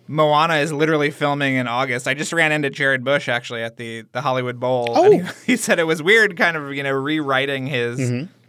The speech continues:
Speaker 1: his own screenplay because he wrote the new version as well.
Speaker 2: Oh, how weird.
Speaker 1: Yeah.
Speaker 2: Wow.
Speaker 1: But,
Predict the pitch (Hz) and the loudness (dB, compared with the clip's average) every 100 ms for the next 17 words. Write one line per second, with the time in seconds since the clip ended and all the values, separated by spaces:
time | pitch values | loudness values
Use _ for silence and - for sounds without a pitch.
0 | _ 139 139 139 127 - 143 131 123 113 | _ -2 0 0 -2 -6 -6 -2 -4 -4
1 | 127 123 131 117 123 120 120 _ _ _ | -10 -10 -10 -4 0 0 -2 _ _ _
2 | _ _ _ _ 123 131 127 127 117 117 | _ _ _ _ -6 -2 0 -2 -2 -6
3 | 120 117 110 113 120 117 110 107 - - | -4 -8 -8 -10 -6 -4 -4 -8 -12 -16
4 | - - 180 185 131 - 113 92 95 123 | -16 -12 -8 -6 -6 -6 -6 -6 -4 -2
5 | 247 240 117 85 80 78 120 117 120 113 | -2 -2 -2 -2 -6 -10 -8 -4 -2 -2
6 | 101 - 185 240 - - 143 | -4 -2 0 0 -2 0 0